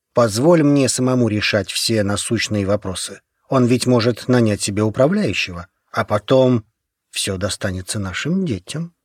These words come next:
Как вариант, можно объединиться, но это после того, как я встану на ноги".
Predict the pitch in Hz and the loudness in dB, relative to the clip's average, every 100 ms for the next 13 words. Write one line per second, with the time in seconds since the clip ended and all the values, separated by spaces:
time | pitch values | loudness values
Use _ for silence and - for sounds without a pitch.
0 | _ _ - 143 156 175 214 208 185 170 | _ _ -2 2 2 4 2 2 2 4
1 | 175 175 170 147 151 143 147 180 196 - | 2 0 -4 -2 0 2 4 2 0 -2
2 | 208 202 _ _ 170 202 208 165 180 - | -2 -4 _ _ 2 2 2 0 -2 0
3 | 190 175 - 180 - 170 165 160 165 156 | -2 -2 2 0 2 2 2 2 2 0
4 | 151 143 - 143 131 139 131 90 92 90 | 0 -2 -2 0 0 0 -2 -4 -10 -18
5 | - | -20